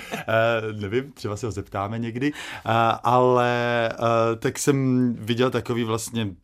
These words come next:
eh, vášnivý divadlo úplně na blízko a byl to kolektivní zážitek se všema těma divákama, jak se smáli a my jsme se smáli s nima, tak to bylo super. A teď najednou to můžu i já tam režírovat, tak jsem byl na sebe chvilku hrdej,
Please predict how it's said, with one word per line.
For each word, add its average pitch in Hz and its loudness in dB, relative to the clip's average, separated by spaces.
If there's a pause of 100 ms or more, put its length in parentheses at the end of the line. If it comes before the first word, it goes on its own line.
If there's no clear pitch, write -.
(580)
eh, 98 -16 (640)
vášnivý 104 -2
divadlo 107 0
úplně 107 0
na 104 2
blízko 110 0
a 101 -2 (440)
byl 95 -4
to 110 -6
kolektivní 110 -4
zážitek 101 -4
se - -12
všema 107 -6
těma 113 -6
divákama, 104 -4 (260)
jak 98 -14
se 101 -12
smáli 104 -4
a 90 -6
my 92 -10
jsme 95 -16
se - -16
smáli 92 -12
s - -12
nima, 101 -6
tak 90 -14
to 92 -16
bylo 92 -14
super. 123 -4 (400)
A 104 0
teď 117 -2
najednou 110 0
to 113 -6
můžu 110 -4
i 104 0
já 95 -2
tam 110 -2
režírovat, 107 -6
tak - -12
jsem 98 -14
byl 98 -8
na 95 -10
sebe 95 -10
chvilku 95 -10
hrdej, 101 -6